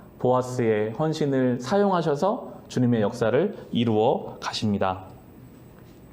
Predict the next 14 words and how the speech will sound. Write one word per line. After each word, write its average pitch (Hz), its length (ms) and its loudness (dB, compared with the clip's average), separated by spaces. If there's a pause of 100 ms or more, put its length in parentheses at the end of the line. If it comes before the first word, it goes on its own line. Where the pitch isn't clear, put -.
(1160)
사사시대는 156 1120 4 (220)
많은 127 400 2
영웅들이 165 520 4
있는 127 420 4
시대였습니다. 104 960 0 (1040)
드보라라는 135 1040 4
여선지자는 120 920 2 (380)
굉장한 180 560 2
믿음과 127 560 2
결단력을 123 600 2
가지고 95 640 -2 (540)
철병거들을 185 840 4
막 110 200 0
물리치는 117 760 0